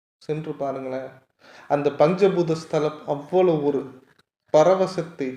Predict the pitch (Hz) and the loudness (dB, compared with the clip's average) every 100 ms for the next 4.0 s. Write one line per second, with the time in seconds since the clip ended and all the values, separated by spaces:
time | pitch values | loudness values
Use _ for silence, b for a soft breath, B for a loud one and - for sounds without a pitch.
0 | 127 156 151 - 143 143 - 143 - 135 | -8 -6 -6 -4 -4 -4 -8 -8 -8 -8
1 | 139 139 - 127 123 - b b b b | -8 -10 -8 -8 -8 -14 b b b b
2 | _ 151 151 170 170 151 - - 175 160 | _ 0 4 4 2 0 -4 -6 -2 0
3 | 143 139 143 - 156 156 - 202 151 147 | 0 0 -4 0 -2 -2 -4 -4 -4 -6